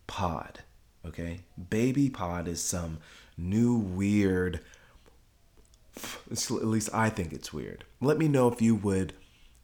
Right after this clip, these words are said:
use this for your significant other, or if you're a female out there and you're listening to this, wherever you are, i-, if you were able to,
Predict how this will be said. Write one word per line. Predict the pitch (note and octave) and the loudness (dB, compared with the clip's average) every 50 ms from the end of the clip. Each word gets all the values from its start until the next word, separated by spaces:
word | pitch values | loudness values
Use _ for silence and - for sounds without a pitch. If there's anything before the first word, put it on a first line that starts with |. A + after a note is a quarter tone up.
| - | -14
use | G#2 G2+ G2 G#2 G#2+ A2+ G#2 - - | -8 -2 2 4 4 4 4 0 0
this | G2+ F#2 F2+ - - | 0 -2 0 0 -2
for | - - G2 F#2 F2+ | -2 0 0 0 0
your | F2+ F#2+ F#2 | -2 -2 -4
significant | F2+ - - E2 E2+ F#2+ F#2 - G#2 F#2 F#2+ F2+ | -4 -4 -6 -6 -6 -6 -6 -6 -6 -4 -2 -2
other, | F2 F2+ F2+ F#2 | -2 -2 -2 -2
or | E2+ - G#2 G#2+ G#2 G2 | -2 -2 -2 0 0 -2
if | F#2+ F#2+ - - | -2 -4 -4 -4
you're | G2 G#2 G#2+ G#2+ G#2+ G#2 G2 - - | -2 0 2 2 2 0 0 -2 -4
a | - G2 | -8 -10
female | - - A#2+ A2+ G#2+ G#2 G2 F2 | -6 -4 -2 -2 0 0 -2 -2
out | D2+ F#2+ F#2 | -4 -4 -4
there | - F#2+ F#2 | -4 -4 -4
and | F#2 F2+ | -4 -4
you're | F2+ F#2 | -6 -4
listening | F#2 G2+ G2+ - - G2+ G2 F#2 | -4 -4 -4 -6 -6 -6 -8 -6
to | - G2+ F2 | -6 -6 -4
this, | G2 G2+ G2+ - - - - - - - - - | -2 -2 -2 -2 -4 -6 -10 -16 -18 -20 -16 -8
wherever | - G2 - - A#2 A#2 A#2 A#2 | -6 -6 -4 0 0 0 2 0
you | A2+ G#2+ G#2+ G#2 G2+ | 0 0 0 0 0
are, | G#2 G#2 G2+ F#2+ F2 F2 F#2 - - - - _ _ - - - - - - - - | 0 0 0 -2 -2 -6 -8 -10 -14 -20 -20 _ _ -20 -20 -20 -20 -20 -20 -6 -4
i-, | G2+ | -4
if | - - A2 G#2+ - A2 | -2 -2 -2 -4 -2 -2
you | A2+ A2 | 0 0
were | A2 A2 - - - | 0 -2 -2 0 2
able | B2+ C3 C3+ B2 B2 A#2 | 2 4 4 2 0 -2
to, | A#2 - - A#2+ A2+ G#2+ G2 - | -2 0 2 2 2 2 2 -2